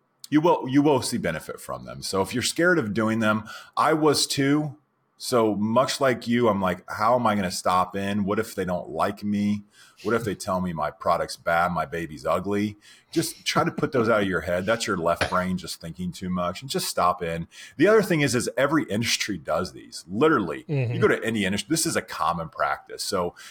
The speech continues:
Speaker 2: Right.
Speaker 1: get over yourself, get over your fears, and just go do it.
Speaker 2: Yeah. Yeah. Let's, let's talk a little bit.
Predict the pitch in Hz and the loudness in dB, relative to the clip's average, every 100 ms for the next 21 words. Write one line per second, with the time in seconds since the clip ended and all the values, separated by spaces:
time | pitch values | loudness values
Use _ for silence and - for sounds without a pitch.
0 | - 120 110 101 147 185 180 165 151 - | -4 -4 -4 0 4 6 4 4 4 4
1 | 127 123 120 110 117 131 113 - 104 101 | 6 6 4 2 2 2 0 0 0 0
2 | 95 80 80 - 73 67 57 50 _ _ | 0 -4 -8 -8 -10 -12 -12 -12 _ _
3 | _ _ _ - 131 110 - _ _ _ | _ _ _ -4 -4 -4 -10 _ _ _
4 | - 135 117 - - - - 262 - - | -6 -6 -6 -12 -20 -12 2 2 2 0
5 | 202 175 214 208 196 175 170 | 2 2 2 2 2 4 2